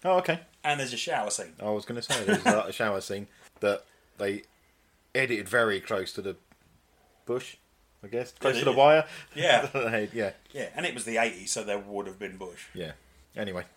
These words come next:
Speaker 1: we digressed a bit. <laughs> But that, uh, it is a really good film.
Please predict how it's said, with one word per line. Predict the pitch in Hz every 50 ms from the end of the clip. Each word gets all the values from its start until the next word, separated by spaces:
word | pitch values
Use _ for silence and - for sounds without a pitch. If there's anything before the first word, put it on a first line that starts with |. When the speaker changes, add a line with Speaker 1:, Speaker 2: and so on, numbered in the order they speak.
| _ - -
Speaker 1:
we | 107 104 104
digressed | - 101 95 95 95 107 101 101 - -
a | -
bit. | - - - 135 -
<laughs> | - 180 - 123 - 131 110 - - - - - - - - -
But | 160 151
that, | 156 139 - - 151 143 143 139
uh, | 139 147 - - _ _ _ - - - - - - - - _ _ _ _ -
it | - 131 120 127
is | 131 123 107 - -
a | 120 117 113 113
really | 110 113 120 117 113 113
good | 110 110 101 -
film. | - - 104 104 101 98